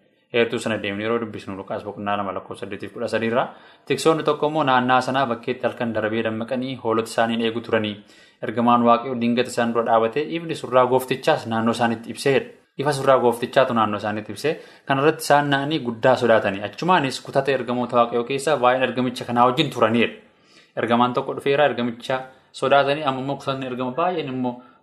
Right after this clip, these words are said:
turani. Ifni guddaan egaa halkan sana ture jechuudha. Kanaafiyyuu jarri kun immoo urjii lakkaa'u waa'ee ifaa wajjin wanta wal qabate qoratu.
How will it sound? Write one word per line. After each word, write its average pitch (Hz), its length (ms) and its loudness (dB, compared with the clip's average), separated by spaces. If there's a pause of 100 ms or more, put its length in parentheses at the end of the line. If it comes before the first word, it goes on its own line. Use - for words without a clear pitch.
(100)
turani. 117 300 4 (280)
Ifni 175 300 0
guddaan 151 580 2
egaa 113 240 -2
halkan 135 340 -6
sana 120 260 0
ture 113 300 2 (380)
jechuudha. 113 380 -2 (460)
Kanaafiyyuu 120 400 0
jarri 151 220 0
kun 120 140 -4
immoo 110 280 -6
urjii 123 340 -4
lakkaa'u 117 540 2 (440)
waa'ee 117 380 4
ifaa 120 180 2
wajjin 117 340 2
wanta 113 300 -2
wal 104 140 -6
qabate 104 320 -12
qoratu. 151 440 2